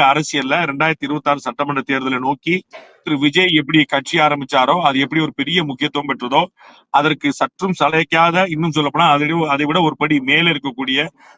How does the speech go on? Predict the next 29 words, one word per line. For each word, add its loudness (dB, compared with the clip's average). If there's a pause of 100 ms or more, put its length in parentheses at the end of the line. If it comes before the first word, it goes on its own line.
(140)
ஒரு 2
வாய்ப்பு. 2 (220)
திமுக 0
கூட்டணி -2
நாளைக்கு 2
ஏதேனும் -2
உடையுமானால், 2 (480)
அதுல 4
இருந்து 0
யாராவது 4
ரெண்டு -2
பேரு, 2 (260)
அஹ், -2 (400)
வெ-, -4
தமிழக 2
வெற்றி -2
கழகம் 0
பக்கம் -4
போன, 0
போனாங்கன்னா 2 (500)
அன்னைக்கு 0 (160)
தேசிய 0
ஜனநாயக 0
கூட்டணியுடைய -4
வெற்றி -2 (180)
உத்தரவாதமாகவே 2
ஆகிவிடும். 0 (460)
இன்னைக்கு 2
தேதிக்கு 2